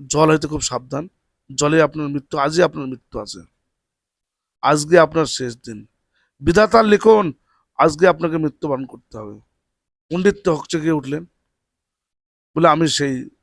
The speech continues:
সেই বিধাতা।" তাই বলে বাচ্চাটি ঝপ করে একটা কুমির হয়ে গেলেন। কুমির হয়ে গিয়েই পণ্ডিতকে মুখে করে নিয়ে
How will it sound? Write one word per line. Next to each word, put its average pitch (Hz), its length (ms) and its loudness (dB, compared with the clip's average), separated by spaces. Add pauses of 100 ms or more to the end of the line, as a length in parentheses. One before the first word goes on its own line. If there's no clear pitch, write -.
(360)
সেই 135 260 -6
বিধাতা।" 117 460 -14 (1200)
তাই 175 180 4
বলে 208 220 4 (720)
বাচ্চাটি 160 380 -2
ঝপ 151 340 -4
করে 147 180 -6 (400)
একটা 139 200 -12
কুমির 151 260 -6
হয়ে 113 180 -10
গেলেন। 98 220 -16 (800)
কুমির 196 320 2
হয়ে 185 260 6
গিয়েই 165 360 2 (1120)
পণ্ডিতকে 156 400 -4
মুখে 156 300 -6
করে 151 260 -6
নিয়ে 156 220 -4